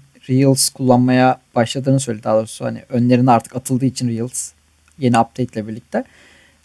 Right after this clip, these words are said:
Reels kullanmaya çalış-, başladığını söylediler ve gerçekten hani ne kadar, e, içine çektiği, ne kadar o, o tarz bir içeriğin hani çok kısa böyle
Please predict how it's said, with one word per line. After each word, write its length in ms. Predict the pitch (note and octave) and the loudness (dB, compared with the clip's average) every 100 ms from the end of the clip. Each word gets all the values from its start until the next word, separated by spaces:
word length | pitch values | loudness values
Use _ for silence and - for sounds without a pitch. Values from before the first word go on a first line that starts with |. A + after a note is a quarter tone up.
| - | -4
Reels 200 | C#3 D3 | 0 0
kullanmaya 420 | - C#3+ C#3 D#3 | 2 2 2 2
çalış-, 300 | D#3 D3+ - - | 0 0 -2 -4
başladığını 460 | E3 C3+ - D#3 E3+ | 0 2 2 0 2
söylediler 560 | F#3 E3+ F3+ F#3+ E3+ | 2 2 6 6 8
ve 120 | F3+ | 6
gerçekten 680 | F3+ E3+ E3 D#3+ - E3 G#3 - _ _ _ C3+ | 6 6 6 2 2 4 2 -2 _ _ _ -2
hani 140 | C3+ | 2
ne 80 | D3 | 4
kadar, 500 | D3+ D3+ D#3 - - _ _ - | 6 6 6 2 -14 _ _ -2
e, 500 | C3+ C3 C3 C3 C3 | 2 4 6 4 0
içine 300 | - C#3+ D3 | -4 -2 0
çektiği, 580 | - C#3 _ C3 C3+ C#3 | 2 0 _ 2 2 2
ne 100 | C3+ | 0
kadar 440 | C3+ C3 C3 - _ | 4 4 2 -2 _
o, 140 | D#3+ C#3 _ _ - | -4 -4 _ _ 0
o 140 | D#3+ | 0
tarz 380 | - C#3+ C3 B2 | 6 6 6 2
bir 120 | C3 | -6
içeriğin 520 | C3 - C3 C3+ D3+ G3+ | -8 -4 -2 -2 -4 -6
hani 140 | B2 | -8
çok 220 | - D3+ - | -4 -6 -2
kısa 220 | - A#2 | -2 -2
böyle 320 | A#2 C#3+ D3 | 2 2 0